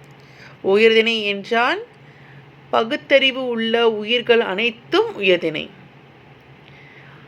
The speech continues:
அஃறிணை என்றால் பகுத்தறிவு இல்லாத, அதாவது சிந்திக்க தெரியாத உயிர்களும் உயிரற்ற பொருட்களும்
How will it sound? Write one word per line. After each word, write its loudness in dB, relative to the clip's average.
அஃறிணை 0
என்றால் -4
பகுத்தறிவு 0
இல்லாத, 0
அதாவது 0
சிந்திக்க -4
தெரியாத 0
உயிர்களும் -2
உயிரற்ற 0
பொருட்களும் -2